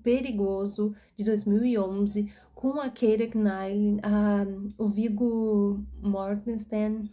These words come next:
não sei falar o nome dele direito, e o Michael Fassbender. Esse filme é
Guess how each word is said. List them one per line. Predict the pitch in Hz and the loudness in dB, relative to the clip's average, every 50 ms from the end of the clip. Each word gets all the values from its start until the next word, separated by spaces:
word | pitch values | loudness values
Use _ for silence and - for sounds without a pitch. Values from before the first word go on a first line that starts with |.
| - - | -4 0
não | 208 208 | 0 2
sei | 208 - 220 214 | 2 0 0 -4
falar | 214 220 208 196 | -4 -2 -4 -2
o | 202 202 | 2 4
nome | 247 233 208 | 4 4 4
dele | 202 202 190 190 | 2 0 -2 -2
direito, | - 208 202 196 190 185 196 208 208 240 240 240 240 - - - - - - _ _ - - | -2 -2 0 0 -2 -4 -6 -6 -4 -4 -4 -4 -4 -10 -20 -20 -20 -20 -20 _ _ -4 -2
e | 214 220 226 233 240 233 | 0 0 0 2 2 2
o | 233 233 226 | 2 2 0
Michael | 226 202 202 202 208 240 226 | 0 0 0 0 0 0 -2
Fassbender. | - 240 233 214 214 202 180 185 190 190 202 202 208 208 - _ _ _ _ - | 0 -2 -2 0 0 0 -2 -2 -4 -6 -8 -8 -8 -10 -12 _ _ _ _ 0
Esse | 202 226 254 254 - 262 | 0 0 0 0 -4 -10
filme | 254 - - 220 208 208 208 208 214 214 - - | -12 -6 -2 0 2 2 2 2 0 -2 -4 -4
é | 214 196 190 190 190 | -2 -2 -2 -2 -6